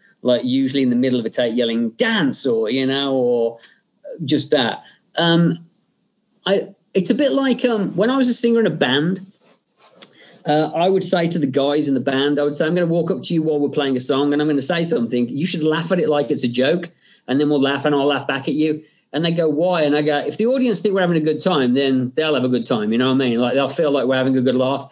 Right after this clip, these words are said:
even though it's bullshit. Um, but I, I think you try and make a set to be a light and happy environment. Shooting Hellraiser was, Judgment was fantastic. It was. It was an absolutely blazing experience.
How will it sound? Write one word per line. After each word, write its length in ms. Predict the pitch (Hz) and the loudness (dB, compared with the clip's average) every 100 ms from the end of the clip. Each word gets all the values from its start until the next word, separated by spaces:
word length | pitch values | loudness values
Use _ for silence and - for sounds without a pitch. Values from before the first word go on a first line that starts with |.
| - - | -10 -4
even 220 | 165 156 | 0 2
though 80 | 143 | 0
it's 120 | - | -2
bullshit. 440 | - 131 - 170 - - - - | -2 -2 -2 -8 -12 -20 -20 -4
Um, 400 | 147 143 139 - _ - | 0 2 2 -2 _ -8
but 180 | 135 175 | -2 2
I, 320 | 180 170 - _ _ _ _ _ _ - | 2 0 -4 _ _ _ _ _ _ -8
I 120 | 160 | -6
think 420 | 160 220 196 - - _ _ _ _ _ _ _ _ _ _ _ _ | 0 0 -2 -6 -18 _ _ _ _ _ _ _ _ _ _ _ _
you 120 | 208 180 | -2 0
try 180 | 226 | 2
and 80 | 220 | 2
make 180 | 220 196 | 2 0
a 40 | |
set 320 | 170 196 185 - | -2 -2 -4 -2
to 80 | |
be 120 | 165 160 | 0 2
a 60 | |
light 340 | 156 151 151 - | 2 2 0 -2
and 260 | 151 156 | -2 -2
happy 340 | 143 175 170 147 | 0 -2 0 0
environment. 640 | 127 131 151 165 156 - - _ _ - | 0 0 0 0 -2 -4 -12 _ _ -6
Shooting 420 | - 240 254 233 | -2 0 0 0
Hellraiser 560 | 170 143 139 143 139 | 0 0 0 0 0
was, 500 | 135 135 135 127 - - - | 0 0 0 -2 -8 -18 -4
Judgment 360 | 147 117 123 | -2 0 0
was 140 | 127 - | 0 -2
fantastic. 800 | 139 120 120 104 - - - - | -2 -2 -2 -8 -8 -14 -12 -2
It 140 | 202 | 0
was. 420 | 185 135 98 - _ 156 | 4 2 0 -6 _ 0
It 80 | |
was 180 | 156 147 | 2 2
an 120 | 143 - | 0 -4
absolutely 580 | 190 240 180 170 160 147 | -6 -4 -2 0 0 0
blazing 560 | 131 143 147 147 143 | 0 2 2 2 0
experience. 420 | 135 - 123 120 | -2 -2 -2 -2